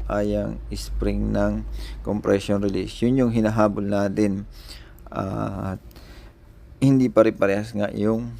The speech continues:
tigas ng spring. Kaya hindi rin pare-parehas yung pagka-adjust ng spring.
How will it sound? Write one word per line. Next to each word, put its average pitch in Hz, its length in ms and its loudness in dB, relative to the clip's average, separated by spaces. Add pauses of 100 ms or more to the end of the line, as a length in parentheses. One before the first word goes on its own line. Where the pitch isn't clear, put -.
(240)
tigas 104 560 2
ng 98 240 -6
spring. 95 400 -8
Kaya 95 240 -2 (160)
hindi 113 320 4
rin 110 240 0
pare-parehas 101 640 0 (160)
yung 131 240 4
pagka-adjust 98 1120 0
ng 107 240 2
spring. - 480 -2